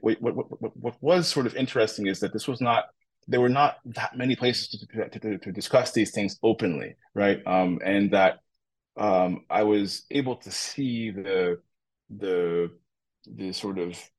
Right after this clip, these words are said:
real questions that were being asked by Christians about women's place in society, um, and, and sort of to get a sense of also the, the, sort of the, the, the temperature,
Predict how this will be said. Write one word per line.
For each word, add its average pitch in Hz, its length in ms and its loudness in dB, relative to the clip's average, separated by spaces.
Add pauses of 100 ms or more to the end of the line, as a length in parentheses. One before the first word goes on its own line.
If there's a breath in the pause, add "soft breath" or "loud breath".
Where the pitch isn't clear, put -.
real 113 800 4
questions 120 460 0
that 95 100 0
were 90 100 0
being 101 240 -4
asked 107 440 -4
by 117 120 0
Christians 117 360 -2
about 104 400 2
women's 113 280 -2
place 113 260 0
in 107 60 -2
society, 113 640 4 (340 loud breath)
um, 90 580 0
and, 90 540 0 (200)
and 92 520 -4
sort 117 220 -2
of 98 80 -4
to 104 120 -6
get 107 140 2
a 101 80 2
sense - 240 -2
of 101 80 0
also 98 440 4
the, 101 80 -6
the, 92 160 -6
sort 107 200 0
of 95 60 -4
the, 87 180 0
the, 101 80 -6
the 92 140 -8
temperature, 127 680 0